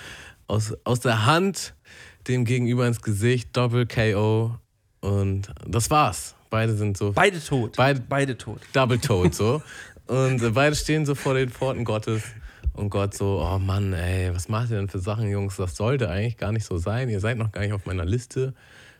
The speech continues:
Speaker 1: Ähm, ja, ihr, ihr könnt eigentlich wieder zurück."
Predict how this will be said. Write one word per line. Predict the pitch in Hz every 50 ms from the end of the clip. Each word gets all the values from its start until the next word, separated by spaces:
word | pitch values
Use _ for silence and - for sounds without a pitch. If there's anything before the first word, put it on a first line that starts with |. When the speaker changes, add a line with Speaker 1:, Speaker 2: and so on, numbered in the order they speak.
| _ _ _ -
Speaker 1:
Ähm, | 95 98 98 98 95 95 98 98 98 98 98 98 95 95 95 92 92 95 92 - _ _ _ _ _ - - -
ja, | - 82 80 85 82
ihr, | - 65 82 85 -
ihr | - 90 90
könnt | 87 - 120 120 120
eigentlich | 65 82 95 98 92 -
wieder | 98 92 85 80
zurück." | - - 85 82 95 107 107 -